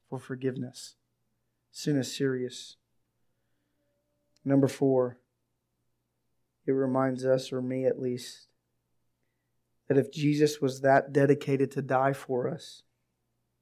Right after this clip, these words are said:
he most certainly will never lose us or leave us behind. He so resolutely goes to Jerusalem, and we're reminded of that over and over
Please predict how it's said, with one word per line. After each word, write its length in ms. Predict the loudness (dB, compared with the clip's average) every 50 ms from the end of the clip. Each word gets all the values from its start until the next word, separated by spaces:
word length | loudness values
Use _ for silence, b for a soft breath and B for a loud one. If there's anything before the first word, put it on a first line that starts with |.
| _ _ _ _ _ _ _ _
he 100 | _ -2
most 300 | 0 0 0 -2 -4 -4
certainly 400 | 0 2 2 2 2 -2 -4 -6
will 160 | -6 -8 -8 -6
never 320 | -6 -6 -6 -4 -6 -6
lose 340 | -4 -4 -4 -4 -6 -6 -6
us 340 | -8 -8 -8 -10 -14 -16 -18 _ -12
or 180 | -10 -8 -6
leave 260 | -6 -6 -6 -6 -8
us 120 | -10 -12 -12
behind. 600 | -10 -10 -8 -4 -2 -2 -2 -2 -4 -8 -12 -16 _ _ _ _ _ _ _ _ _ _ _ _ _ _ _ _ _ _ _ _ _ _ _ _ _ _ _ _ _ _ _ _ _ _ _ _ _ _ _ _ _ _ _ _ _
He 60 | -8
so 200 | -8 2 6 6
resolutely 800 | 6 8 8 8 6 6 4 0 2 4 4 4 4 4 0 0
goes 280 | 0 0 0 0 -2
to 140 | -6 -10 -10
Jerusalem, 720 | -10 -8 -4 -2 -2 -2 -2 -4 -8 -6 -6 -6 -8 -10 -12 _ _ _ _ _ _ _ _ _ _ _ _
and 140 | 0 2 4
we're 80 | 4 6
reminded 560 | 6 4 4 6 8 8 8 8 8 6 2
of 100 | 2 2
that 140 | 4 4 4
over 260 | 4 4 4 2 0
and 100 | 0 2
over 460 | 4 4 4 4 2 0 -2 -2 -6